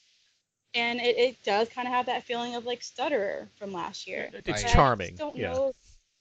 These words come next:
Speaker 1: right, I just don't know if the Academy would end up having another one just like Stutterer win again.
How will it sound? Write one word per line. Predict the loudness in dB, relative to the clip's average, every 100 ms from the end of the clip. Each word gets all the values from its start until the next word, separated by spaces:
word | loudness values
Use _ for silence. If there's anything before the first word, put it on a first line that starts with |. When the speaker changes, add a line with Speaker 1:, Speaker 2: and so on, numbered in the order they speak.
| -2
Speaker 1:
right, | 4 6 6
I | 4
just | 2 -2
don't | -2 0
know | 0 0
if |
the | -2 -8 -8
Academy | -6 -4 -4
would | -4 -6
end | -6
up | -4 -4 _
having | -8 -6 -6 -8 -10 -16 _ _ _ _ _ -4
another | 2 4 4
one | 2 -2
just | -4 -6 -4
like | -6 -6 -10
Stutterer | -2 2 4 2
win | 0 -6
again. | -8 -6 -6 -6